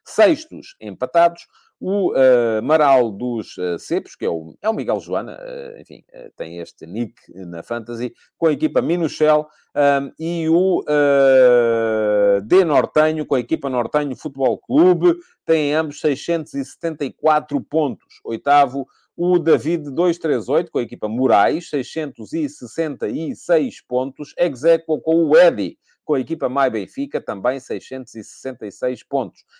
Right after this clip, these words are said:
Décimo, Hugo Barrios, com a equipa Classe de Graça,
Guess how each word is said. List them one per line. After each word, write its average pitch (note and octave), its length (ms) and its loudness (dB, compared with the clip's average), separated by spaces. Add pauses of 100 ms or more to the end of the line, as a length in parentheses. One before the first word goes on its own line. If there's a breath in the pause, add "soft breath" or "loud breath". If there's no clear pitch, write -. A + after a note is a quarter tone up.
(160 soft breath)
Décimo, D3 540 0
Hugo F#3 260 0
Barrios, A#2 520 2
com B2+ 100 -10
a B2 40 -6
equipa A#2+ 300 -6
Classe G#2 360 -6
de F#2+ 100 -12
Graça, F#3+ 380 0